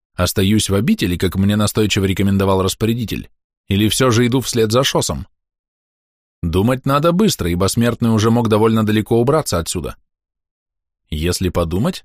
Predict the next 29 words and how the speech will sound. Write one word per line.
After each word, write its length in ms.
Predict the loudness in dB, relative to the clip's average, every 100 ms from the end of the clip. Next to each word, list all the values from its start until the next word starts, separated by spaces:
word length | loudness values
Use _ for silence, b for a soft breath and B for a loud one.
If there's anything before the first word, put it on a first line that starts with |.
| _
то 100 | -4
под 160 | 0 2
раздачу 500 | 2 2 0 2 2
я 180 | 0 0
попаду 380 | 0 0 -2
в 80 | -2
любом 340 | -2 0 -2 -2
случае, 420 | -4 -4 -2 -4
потому 280 | 0 0 0
что 140 | 0
распорядитель 680 | -2 0 -2 -2 -2 -4 -4 -2
уже 300 | 0 0 0
отметил 420 | 0 -2 0 -2
для 160 | -2 -2
себя 260 | 0 0
мою 240 | 2 2 0
оплошность. 640 | 0 -2 -2 -6 -8 -14 _ _ _ _ _ _ _ _ -8
Значит, 460 | -2 -2 0 0
бояться 460 | 2 2 2 2 0
уже 200 | 2 2
нечего, 360 | 2 0 -2
и 80 | 0
надо 220 | 0 2
извлечь 400 | 2 2 0 0
из 100 | -2
данной 320 | 0 2 2 0
ситуации 520 | 0 0 0 0 0
максимальную 720 | 0 0 2 2 2 2 0
выгоду. 440 | 0 -2 -4 -8